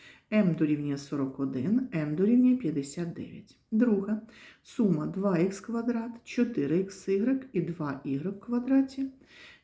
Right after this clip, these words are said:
якщо х дорівнює двадцять дев'ять, y дорівнює мінус двадцять вісім. Приступаємо до виконання. Розкладемо спочатку на множники наші вирази. Винесемо три, спільний множник за дужки. В дужках буде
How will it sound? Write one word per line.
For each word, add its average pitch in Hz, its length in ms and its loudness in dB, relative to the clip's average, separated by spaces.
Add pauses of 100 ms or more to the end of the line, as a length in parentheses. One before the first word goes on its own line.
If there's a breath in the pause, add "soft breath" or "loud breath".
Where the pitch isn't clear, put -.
якщо 196 360 0
х 175 280 4
дорівнює 156 380 2
двадцять 143 520 -6
дев'ять, 160 540 -2
y 175 340 0
дорівнює 269 540 2
мінус 196 360 -4
двадцять - 520 -14
вісім. - 300 -14 (920 soft breath)
Приступаємо 156 760 -4
до 196 140 -4
виконання. 156 600 -10 (220)
Розкладемо 185 680 0
спочатку - 600 -8
на 143 100 -4
множники 202 640 0
наші 190 400 0
вирази. 147 520 -4 (960 loud breath)
Винесемо 165 560 4
три, 160 380 2
спільний 165 380 0
множник 208 420 4
за 180 140 4
дужки. 156 520 -4
В 156 60 -8
дужках 160 560 0
буде 143 240 -2